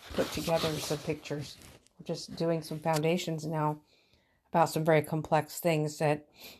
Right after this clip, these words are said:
if you understood them, uh, then the rest would really be able to create a picture for you.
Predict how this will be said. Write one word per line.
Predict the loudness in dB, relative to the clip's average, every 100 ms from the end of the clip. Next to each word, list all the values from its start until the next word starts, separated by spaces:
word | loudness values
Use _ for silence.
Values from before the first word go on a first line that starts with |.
| _ _
if | 0 2
you | 6 8
understood | 8 6 8 8
them, | 10 8 6 -2 -20 _ _
uh, | 0 0 -2 _ _ _ _ 8
then | 8 10
the |
rest | 10 10 8 4
would | 2 2 _ _ _ _ _ _ _ _ _ -2
really | 4 6
be | 6 6
able | 6
to | 2
create | -2 4 6 6
a |
picture | 2 -4 -2
for | 0 6
you. | 8 8